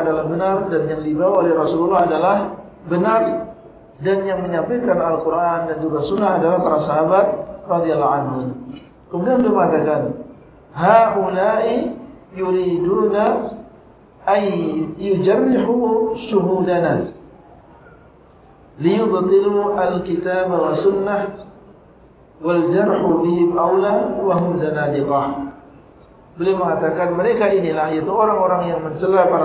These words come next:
sahabat Nabi sallallahu alaihi wasallam. Mereka ingin menggugurkan para sahabat radhiyallahu anhu.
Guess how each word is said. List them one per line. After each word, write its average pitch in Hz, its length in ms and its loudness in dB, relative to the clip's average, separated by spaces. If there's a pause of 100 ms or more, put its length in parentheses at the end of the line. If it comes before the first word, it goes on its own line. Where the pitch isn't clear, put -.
sahabat 175 400 0
Nabi 160 160 -2
sallallahu 160 560 -2
alaihi 147 80 -2
wasallam. 170 360 0 (1200)
Mereka 185 480 0
ingin 208 640 -2 (1400)
menggugurkan 190 1120 0 (320)
para 190 320 2
sahabat 180 320 0
radhiyallahu 151 480 -2
anhu. - 120 -16